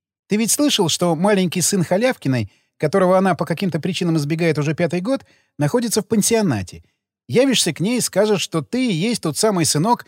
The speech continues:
сбежавший из опостылевшего пансионата. Дескать, прошу любить и жаловать.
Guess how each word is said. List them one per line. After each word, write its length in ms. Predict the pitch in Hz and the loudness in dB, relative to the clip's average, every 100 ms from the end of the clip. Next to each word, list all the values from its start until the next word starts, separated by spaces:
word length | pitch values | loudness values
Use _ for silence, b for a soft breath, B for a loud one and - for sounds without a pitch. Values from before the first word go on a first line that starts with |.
| b b b | b b b
сбежавший 680 | 107 113 135 233 233 208 | -8 -4 2 2 2 0
из 100 | 175 | 0
опостылевшего 680 | 143 151 143 240 233 - 180 | 0 0 -2 -2 -4 -2 -2
пансионата. 760 | 151 220 185 143 117 139 139 123 _ _ _ _ | -2 -2 -2 -2 0 -2 -2 -4 _ _ _ _
Дескать, 380 | - 247 - 214 | -4 -2 -2 -2
прошу 300 | 262 254 269 | 0 0 0
любить 280 | 240 180 214 | -2 -2 -4
и 60 | 139 | -2
жаловать. 440 | 147 196 175 - | 2 2 0 -4